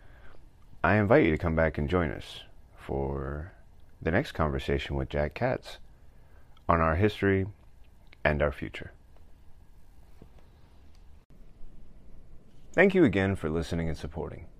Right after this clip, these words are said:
You may not know, but every time you play an episode, I receive financial support, whether it's from the ads that I'm now beginning to record, or if it is through,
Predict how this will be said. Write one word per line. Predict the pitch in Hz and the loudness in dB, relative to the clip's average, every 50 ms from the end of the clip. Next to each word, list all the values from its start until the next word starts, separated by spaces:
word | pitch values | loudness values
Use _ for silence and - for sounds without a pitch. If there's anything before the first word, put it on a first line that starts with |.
| - - - - - - - - - - - - - - - - - - - - - - - 87 | -20 -20 -20 -20 -20 -20 -20 -20 -20 -20 -20 -20 -18 -18 -18 -18 -20 -20 -20 -20 -20 -18 -8 -4
You | 92 113 | 0 2
may | 139 170 185 175 | 4 4 6 6
not | 139 110 85 82 | 6 6 6 4
know, | 82 101 92 85 85 | 4 2 0 0 0
but | 78 90 92 | 0 2 2
every | 113 139 139 120 | 2 4 2 0
time | 101 - 107 101 92 85 82 | 0 0 -2 -2 -2 0 -2
you | 87 90 | -2 -4
play | - - - 90 85 | -4 -4 -4 -4 -2
an | 80 78 | -2 -2
episode, | 85 85 - 85 - - - - 78 - 101 - - - - - - - - - - - - - - - - - - - - - - - - - | -4 -4 -6 -8 -10 -10 -8 -8 -8 -10 -12 -14 -18 -20 -20 -20 -20 -20 -20 -20 -20 -20 -20 -20 -20 -20 -20 -20 -20 -20 -20 -20 -20 -4 6 8
I | 110 120 | 10 10
receive | 123 107 92 - 98 92 85 | 10 8 4 2 2 0 2
financial | - - 87 85 87 85 82 - - 80 78 | 0 -2 -2 0 -2 -2 -4 -4 -6 -8 -8
support, | - 85 80 - - 78 71 - - - - - - - - - | -8 -10 -8 -6 -6 -6 -6 -6 -10 -16 -20 -20 -20 -20 -14 -6
whether | - 92 92 92 90 92 92 90 | -2 0 2 2 2 2 2 2
it's | 78 - - | 0 -2 -8
from | - - 98 95 95 92 92 90 87 90 87 | -6 -2 0 0 0 0 0 0 -2 -2 -2
the | 78 90 90 85 85 85 85 87 87 85 85 - - - | -2 -2 -2 0 0 0 0 0 -2 -2 -4 -6 -4 0
ads | - 98 101 101 101 90 - - | 2 2 4 4 2 0 -2 -4
that | - 90 85 | -4 -2 -2
I'm | 87 85 82 82 82 | -2 -2 -4 -4 -4
now | 85 87 87 87 | -4 -4 -2 -4
beginning | 85 85 82 90 87 85 85 | -4 -4 -4 -4 -4 -4 -6
to | - - 87 | -6 -4 -4
record, | 87 85 - 110 107 101 98 90 - - - - - - - - - - - - - - | -4 -2 0 2 2 2 2 0 -4 -8 -16 -18 -18 -16 -16 -16 -18 -18 -20 -20 -2 2
or | 110 117 123 120 117 117 | 4 6 8 8 8 8
if | - - 113 110 - - | 6 4 2 2 2 0
it | 113 104 | 2 2
is | 104 101 101 92 - - | 4 2 2 0 -2 -6
through, | - - 95 95 95 98 95 95 92 92 87 85 | -8 -4 -2 0 0 2 2 2 0 0 -2 -4